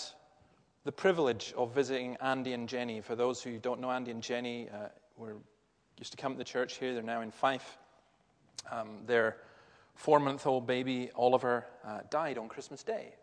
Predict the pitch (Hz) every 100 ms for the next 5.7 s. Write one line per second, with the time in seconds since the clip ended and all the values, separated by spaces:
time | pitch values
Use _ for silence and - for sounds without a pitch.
0 | _ _ _ _ _ _ _ _ _ 143
1 | 214 214 123 117 117 - - 214 139 98
2 | - - _ _ _ _ - - 139 135
3 | 135 127 - - - _ _ _ _ _
4 | _ _ _ _ _ - 190 190 180 -
5 | 117 123 156 165 233 - 113